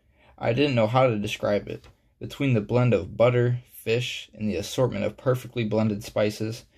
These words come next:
it's something I'll never forget. Later that night, I went back upstairs. "Good night," I said. "Good night," my grandparents replied in unison. I go into my bed, staring into the starry night.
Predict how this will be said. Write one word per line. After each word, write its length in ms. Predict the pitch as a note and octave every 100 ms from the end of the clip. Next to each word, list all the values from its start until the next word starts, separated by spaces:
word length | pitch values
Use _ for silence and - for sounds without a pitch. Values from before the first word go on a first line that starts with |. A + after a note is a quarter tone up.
| _ _
it's 200 | - A#2
something 300 | - B2 A#2+
I'll 200 | G#2+ G#2
never 280 | G2 G#2 G2+
forget. 520 | - E2 A1+ A1+ - - _ _ _ _ _ _ _ _ _ _ - -
Later 300 | B2 D3+ E3
that 180 | D#3 D3
night, 240 | A#2+ A2+ G#2
I 100 | G#2+
went 240 | A#2+ A#2+
back 240 | G#2+ A#2
upstairs. 680 | A#2 - - F#2 C#2+ D2+ - _ _ -
"Good 140 | A#2
night," 320 | B2 B2+ G2 -
I 120 | F#2
said. 440 | F2 - F2 G#2 B2 _ _ _ - _ _ _ -
"Good 160 | C3+ B2+
night," 320 | A2 A2+ - - _ _ _ -
my 140 | A2
grandparents 600 | G#2+ G#2+ G#2 A2 G2 G#2 G2
replied 380 | - G2 G2
in 100 | G2
unison. 560 | F#2+ F#2+ G2+ G2+ G#2 B2 _ _ _ _ _ _ _ _ - - - _ _ _ _ -
I 180 | A#2 B2
go 220 | C3+ D#3+
into 260 | D#3+ D#3 D3+
my 160 | C#3
bed, 440 | C3 G#2+ G2 G2+ B2
staring 500 | - - A2 B2 A2+
into 220 | G#2+ G#2+
the 120 | A2+
starry 420 | - - G#2 G2+ F#2+
night. 380 | E2 C2+ -